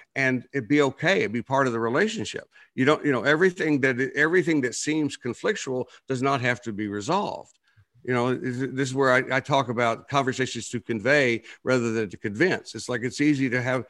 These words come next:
a debate. You know, it's like, I just wanna go, "Eh, I hear it different. I think it differently," doing that kind of stuff.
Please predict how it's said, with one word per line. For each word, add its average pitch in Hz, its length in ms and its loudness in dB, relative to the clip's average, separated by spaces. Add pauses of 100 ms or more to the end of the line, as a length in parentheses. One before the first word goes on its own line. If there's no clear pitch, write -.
(280)
a 120 80 -2
debate. 117 640 4 (200)
You 131 80 -2
know, 110 180 0
it's 120 240 -4
like, 123 140 0
I 131 40 0
just 120 120 -2
wanna 123 100 -2
go, 117 140 0
"Eh, 233 280 0 (240)
I 170 200 4
hear 185 180 4
it 139 80 -2
different. 156 340 0
I 135 100 4
think 151 220 -2
it 135 140 -4
differently," 139 480 -4
doing 139 300 -2
that 139 240 -4
kind 135 80 -2
of 123 80 -6
stuff. 123 180 -2